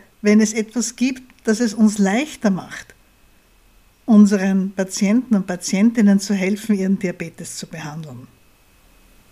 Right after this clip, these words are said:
Ganz anders schaut's meistens auf Seite der Menschen mit Diabetes aus.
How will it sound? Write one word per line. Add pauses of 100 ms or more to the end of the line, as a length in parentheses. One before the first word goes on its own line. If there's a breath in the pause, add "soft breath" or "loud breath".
(640)
Ganz
anders
schaut's
meistens
auf
Seite (480 soft breath)
der
Menschen
mit
Diabetes
aus.